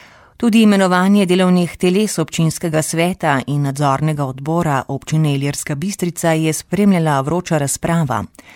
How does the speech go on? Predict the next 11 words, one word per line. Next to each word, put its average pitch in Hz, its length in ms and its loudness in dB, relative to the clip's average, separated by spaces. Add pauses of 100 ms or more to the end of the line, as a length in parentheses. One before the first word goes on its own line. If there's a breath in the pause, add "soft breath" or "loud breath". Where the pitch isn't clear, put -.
(120 loud breath)
saj 131 220 -4
se 131 300 -4
slaba 139 400 0
polovica 135 540 -4
svetnikov 160 680 -2 (340 loud breath)
ni 233 160 4
strinjala 180 600 2
s - 60 -6
sestavo 151 480 0
posameznih 123 760 -6
odborov. 131 540 -4